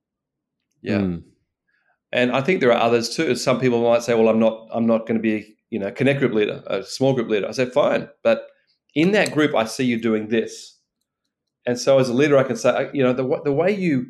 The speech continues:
Speaker 1: greet people is
Speaker 2: Well
Speaker 1: so nice. Do you realize that you actually are gifted? And most people go, "Me? No, no, no, I didn't know." So again, uh, encouragement, observation. <laughs>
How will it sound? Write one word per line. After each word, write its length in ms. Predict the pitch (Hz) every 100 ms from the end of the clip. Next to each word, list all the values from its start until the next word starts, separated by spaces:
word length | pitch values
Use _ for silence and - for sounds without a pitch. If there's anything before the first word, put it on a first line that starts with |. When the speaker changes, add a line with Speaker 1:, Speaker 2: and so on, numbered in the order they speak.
| - _
Speaker 1:
greet 360 | 123 143 143 -
people 440 | 113 - - - _ _ _ -
is 80 | 139
Speaker 2:
Well 80 | 156
Speaker 1:
so 260 | - 196 117 117
nice. 320 | 165 - - _ _ _
Do 100 | -
you 140 | 208 196
realize 600 | 135 143 143 131 131 120
that 120 | 123
you 160 | 123 127
actually 320 | 123 120 -
are 80 | 107
gifted? 420 | - 117 120 147
And 100 | 131
most 200 | 120 123
people 180 | 131 117
go, 160 | 113 107
"Me? 500 | 143 220 190 190 -
No, 540 | 120 170 214 92 - 107
no, 180 | -
no, 240 | 135 170 185
I 60 |
didn't 240 | 139 147 131
know." 180 | 160 139
So 280 | - 127 - - _ -
again, 540 | 127 123 139 131 127 _ _ -
uh, 180 | 117 -
encouragement, 720 | 131 120 135 147 143 147 147 147 - _ _ -
observation. 920 | 127 117 107 120 135 - 143 143 139 - _ _ _ _ _ _
<laughs> 100 | -